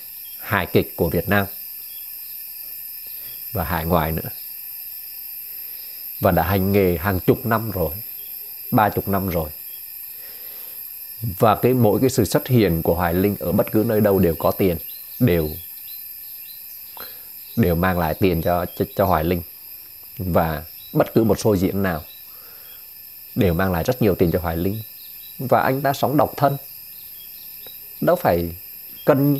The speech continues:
quá nhiều tiền để mà đi giữ một, những cái đồng tiền đó cho nó sinh ra cái tai tiếng ngày hôm nay,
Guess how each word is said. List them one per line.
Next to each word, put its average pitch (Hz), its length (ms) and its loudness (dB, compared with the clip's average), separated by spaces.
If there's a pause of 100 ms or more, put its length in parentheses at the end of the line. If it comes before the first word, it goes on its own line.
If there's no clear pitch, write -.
quá 110 160 6
nhiều 190 320 6
tiền 135 240 6 (160)
để 113 160 6
mà 95 140 4
đi 139 180 6
giữ 123 380 6
một, 107 160 4 (440)
những 196 160 6
cái 123 100 4
đồng 110 140 4
tiền 104 240 4
đó 101 180 4
cho - 120 -4
nó 135 100 -2
sinh 135 220 0
ra 131 80 2
cái 127 160 -2
tai 120 180 4
tiếng 104 200 4
ngày 113 120 4
hôm 117 200 -2
nay, 117 140 0